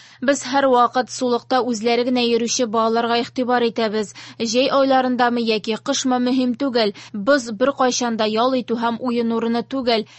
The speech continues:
Әгәр андый балаларны күрсәк, аларның ата-аналарына беркетмә төзибез, штраф салыначак», диде Юрий Венедиктов. «Безнең калынлыгы җиде сантиметрга җиткәч кенә анда йөрергә ярый,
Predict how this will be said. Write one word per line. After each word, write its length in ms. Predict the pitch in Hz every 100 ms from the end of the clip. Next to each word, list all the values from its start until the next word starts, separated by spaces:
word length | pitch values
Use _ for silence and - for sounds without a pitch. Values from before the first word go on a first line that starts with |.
| -
Әгәр 400 | - 269 277 254
андый 300 | 240 247 233
балаларны 580 | 208 226 220 220 220 233
күрсәк, 560 | 226 214 - 269 269 226
аларның 480 | 220 214 220 240
ата-аналарына 880 | 226 214 214 254 254 226 214 214 240
беркетмә 560 | 202 247 - 269 269 254
төзибез, 480 | 226 214 202 202 - -
штраф 420 | - - 277 254
салыначак», 720 | - 226 208 208 202 208 202 -
диде 520 | - 226 233 240 269 262 -
Юрий 400 | 220 247 247 240
Венедиктов. 800 | 240 247 208 226 - 220 208 - - - -
«Безнең 380 | 233 269 320 294
калынлыгы 560 | 247 247 240 240 254
җиде 260 | 214 240 240
сантиметрга 720 | 247 226 240 233 214 226 233
җиткәч 440 | 214 202 233 226 -
кенә 240 | 240 254
анда 300 | 247 247 240
йөрергә 400 | 247 240 240 262 262
ярый, 340 | 240 226 208